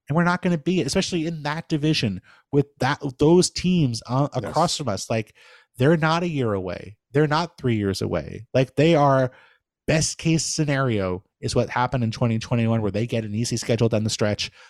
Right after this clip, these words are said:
Speaker 1: They squeak their way to nine wins. Um, they convert a third and eleven, <laughs> you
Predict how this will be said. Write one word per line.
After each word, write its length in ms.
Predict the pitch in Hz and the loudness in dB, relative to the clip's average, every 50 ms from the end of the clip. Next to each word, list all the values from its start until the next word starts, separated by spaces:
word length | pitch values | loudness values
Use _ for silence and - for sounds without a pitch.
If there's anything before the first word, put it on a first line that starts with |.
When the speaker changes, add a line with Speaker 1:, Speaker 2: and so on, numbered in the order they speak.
| _ _ | _ _
Speaker 1:
They 100 | - 110 | -10 -8
squeak 400 | 95 - - - - 120 127 127 | -8 -8 -10 -2 0 0 -2 2
their 140 | - 143 123 | 2 2 4
way 120 | 120 120 120 | 4 4 2
to 80 | 117 | 2
nine 300 | 113 110 107 113 120 123 120 | 2 2 2 2 2 2 2
wins. 440 | 110 110 110 110 110 110 113 110 - _ _ _ _ _ _ _ | 4 4 4 4 4 2 -2 -4 -8 _ _ _ _ _ _ _
Um, 520 | 110 104 104 104 104 104 104 101 101 104 - _ _ _ _ _ _ _ _ _ _ _ _ _ _ _ _ _ - - | -2 -2 0 -2 -2 -4 -4 -6 -6 -8 -10 _ _ _ _ _ _ _ _ _ _ _ _ _ _ _ _ _ -4 0
they 140 | 139 139 | 0 0
convert 420 | - - 151 131 110 131 135 135 127 | 2 0 -2 0 2 2 2 4 2
a 20 | |
third 260 | - - - 135 135 | 2 2 2 2 2
and 100 | 135 131 | 2 2
eleven, 520 | 135 120 117 117 - 127 113 110 117 120 120 _ | 0 0 0 0 0 0 0 0 -2 -4 -6 _
<laughs> 80 | _ - | _ -2
you 120 | 143 156 | 0 0